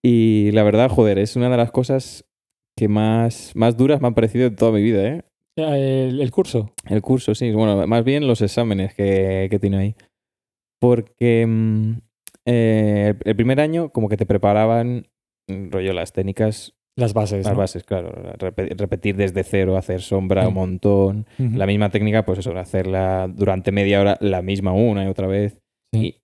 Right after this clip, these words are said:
Speaker 1: claro, no solo, no solo el tema técnico, también condicionamiento físico, porque hay que tener en cuenta que un luchador o un,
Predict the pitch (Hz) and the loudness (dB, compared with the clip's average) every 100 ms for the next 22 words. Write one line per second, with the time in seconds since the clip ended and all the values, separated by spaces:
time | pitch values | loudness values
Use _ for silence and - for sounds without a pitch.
0 | - - 104 98 92 95 95 95 - 104 | -12 0 2 2 0 2 2 2 0 -4
1 | 98 104 98 95 95 92 90 135 127 95 | -2 0 2 0 -4 -6 -4 -4 -2 -2
2 | 92 95 95 95 87 90 90 95 - - | -2 -4 -4 -4 -6 -8 -6 -4 -4 -4
3 | 123 107 92 92 92 90 98 - - 92 | -6 -6 -8 -8 -8 -10 -12 -12 -10 -6
4 | 95 95 98 95 98 98 92 92 - - | -4 -2 0 2 2 0 -2 -4 -12 -20
5 | _ _ - 95 95 - 90 107 110 92 | _ _ -4 0 0 0 2 4 2 0
6 | 87 85 95 | -2 -8 -12